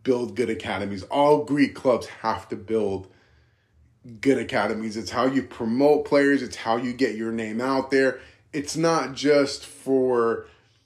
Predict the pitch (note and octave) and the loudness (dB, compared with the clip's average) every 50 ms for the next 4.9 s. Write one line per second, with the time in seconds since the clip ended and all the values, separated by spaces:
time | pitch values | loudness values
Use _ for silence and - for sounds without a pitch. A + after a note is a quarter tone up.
0 | _ _ _ _ _ _ _ _ _ _ _ _ _ _ _ _ _ _ - - | _ _ _ _ _ _ _ _ _ _ _ _ _ _ _ _ _ _ -10 -6
1 | - C3+ C3+ C3 C#3 C#3 C#3 B2+ A2+ C3+ C#3+ C3+ C3 B2+ A2 G#2+ A2 F#2 - _ | -4 -4 -2 0 2 2 0 0 0 2 2 2 2 0 -2 -4 -10 -10 -12 _
2 | _ _ _ _ _ _ _ _ _ _ _ _ - B2 A2 G#2+ D3+ D#3 D#3 D#3 | _ _ _ _ _ _ _ _ _ _ _ _ -20 -16 -6 0 0 0 0 0
3 | - - D#3 C3+ B2+ B2+ B2 - D3 C3 A#2+ A#2 B2+ A#2 A#2+ A#2+ A#2 A#2 - C3+ | -2 0 0 2 2 0 -2 -2 -4 -4 -4 -4 -6 -4 -4 -4 -6 -6 -6 -4
4 | A#2+ A2+ A#2 A#2 A2+ A2+ A#2 A#2 G#2+ G2+ A2+ A2+ A2 A2 A2 A2 G2 - | -2 -2 -2 -2 -4 -4 -4 -6 -6 -4 -2 0 0 0 0 -2 -4 -8